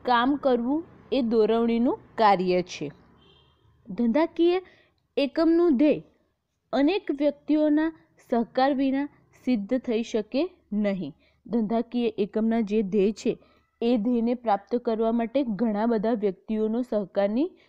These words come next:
જરૂર પડે છે. સંચાલકે પોતાના હાથ નીચેના માણસો પર દેખરેખ રાખવી, તેમને સૂચનાઓ અને હુકમો આપવા અને સક્રિય નેતાગીરી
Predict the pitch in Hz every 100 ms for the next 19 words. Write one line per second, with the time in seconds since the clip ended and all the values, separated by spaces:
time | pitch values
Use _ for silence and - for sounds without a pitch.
0 | _ 180 208 185 208 185 185 170 160 156
1 | 165 - _ _ _ _ _ - 220 208
2 | 262 294 294 330 - _ _ - 247 247
3 | - 285 208 165 _ _ _ - - 202
4 | 233 - 285 285 277 285 277 285 269 214
5 | 214 226 247 233 240 247 214 208 196 214
6 | 202 202 202 190 190 196 196 _ _ _
7 | _ 220 220 220 233 - _ _ - 220
8 | - 208 196 196 220 - _ _ _ 233
9 | 262 277 226 208 - 254 269 269 190 180
10 | _ 185 196 _ _ _ 294 370 370 277
11 | 226 277 302 330 320 247 - 254 240 254
12 | 254